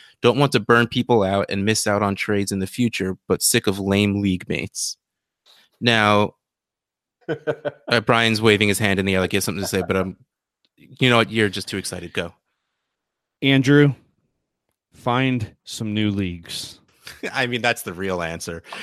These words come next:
Speaker 1: I mean, I was gonna try and help him out a bit, but yeah, man, uh, I'm taking names for Trade Addicts five if you wanna get in on that list.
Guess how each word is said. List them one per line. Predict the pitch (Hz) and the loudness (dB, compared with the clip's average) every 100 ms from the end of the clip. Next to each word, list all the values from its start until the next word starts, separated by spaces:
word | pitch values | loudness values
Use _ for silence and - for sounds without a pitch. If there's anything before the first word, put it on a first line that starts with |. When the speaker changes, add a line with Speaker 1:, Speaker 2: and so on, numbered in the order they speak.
| - 208 | -8 -2
Speaker 1:
I | 113 | 4
mean, | 117 113 | 6 6
I | |
was | 123 123 | 4 4
gonna | 113 | 2
try | - 107 101 | 4 4 4
and | |
help | 107 98 | 4 4
him | 98 98 | 2 2
out | 95 | 4
a | 92 | 2
bit, | 90 - | 2 0
but | 95 | 0
yeah, | 95 92 | 2 2
man, | 90 87 85 95 98 | 0 -2 -2 -6 -4
uh, | 92 85 85 82 - - _ _ _ _ 117 | 0 2 0 -2 -10 -20 _ _ _ _ -6
I'm | 127 | 0
taking | 143 131 110 | 2 2 2
names | 107 101 | 2 0
for | 104 | -2
Trade | 95 110 98 | 0 2 4
Addicts | 90 92 | 2 2
five | 104 95 85 85 85 - | 4 4 4 0 -4 -8
if | 98 - | -8 -4
you | 101 | -4
wanna | 92 87 87 | -2 -4 -6
get | 90 98 | -2 -2
in | 92 90 | 0 -2
on | 87 | -2
that | 87 90 | -4 -4
list. | 92 87 - - | -2 -2 -4 -8